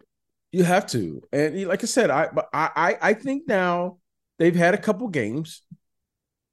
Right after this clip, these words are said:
I think they felt good about what they achieved tonight. I, I, I, I really believe that Miami felt that they achieved something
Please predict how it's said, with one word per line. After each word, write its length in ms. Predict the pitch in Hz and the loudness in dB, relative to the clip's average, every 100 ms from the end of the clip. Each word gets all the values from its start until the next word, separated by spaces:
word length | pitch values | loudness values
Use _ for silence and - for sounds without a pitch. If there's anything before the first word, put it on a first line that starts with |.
| _ _ - | _ _ -8
I 60 | |
think 200 | 123 233 | -4 0
they 100 | 233 | 0
felt 320 | 226 226 196 | 4 4 4
good 300 | 143 190 196 | 6 6 6
about 500 | - 139 143 135 - | 2 2 4 4 0
what 200 | 117 139 | 0 0
they 220 | 143 131 - | 2 0 -2
achieved 460 | 113 - 156 139 - | -10 -8 -6 -6 -4
tonight. 380 | 123 104 73 - | -2 -2 -6 -10
I, 160 | - 139 | -4 -2
I, 220 | 143 151 | 0 0
I, 140 | - - | 2 0
I 100 | 151 | 2
really 240 | 175 220 | 4 4
believe 300 | 185 160 185 | 4 0 2
that 100 | 147 | 4
Miami 460 | 123 135 151 151 139 | 4 2 2 2 0
felt 340 | - 143 131 | 0 -2 -2
that 100 | 113 | -4
they 160 | 104 127 | -4 -2
achieved 420 | 107 - 147 123 | -2 -6 -8 -8
something 380 | - 82 69 57 | -6 -8 -8 -16